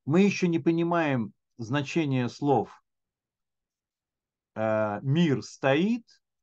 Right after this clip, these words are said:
что имеется в виду, что именно, э, от-,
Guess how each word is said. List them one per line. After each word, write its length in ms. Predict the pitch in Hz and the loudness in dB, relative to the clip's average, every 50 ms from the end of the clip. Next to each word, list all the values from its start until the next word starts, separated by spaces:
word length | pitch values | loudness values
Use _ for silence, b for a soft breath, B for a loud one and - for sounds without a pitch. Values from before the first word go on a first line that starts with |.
| _ _ _ _ _ _ _ _ _ | _ _ _ _ _ _ _ _ _
что 320 | _ - - - 190 175 160 | _ -10 0 4 4 4 4
имеется 500 | 147 143 143 135 123 117 113 - - 139 | 2 0 -2 -2 -2 -4 -6 -6 -6 -6
в 40 | 123 | -6
виду, 500 | 120 123 143 147 135 107 92 67 65 - _ _ _ _ _ _ _ _ _ _ _ _ _ | -4 -4 -4 -4 -2 -4 -6 -8 -8 -16 _ _ _ _ _ _ _ _ _ _ _ _ _
что 260 | - - - 175 180 | -18 -4 2 4 4
именно, 680 | 190 196 202 180 156 135 117 104 95 90 82 80 78 _ _ _ _ _ _ _ _ _ _ _ | 6 6 6 4 4 2 0 -2 -4 -6 -8 -10 -14 _ _ _ _ _ _ _ _ _ _ _
э, 380 | - 123 113 110 107 104 101 101 | -8 -4 -2 0 0 0 -2 -4
от-, 360 | 101 - 135 131 131 - _ | -2 -2 -2 -4 -4 -10 _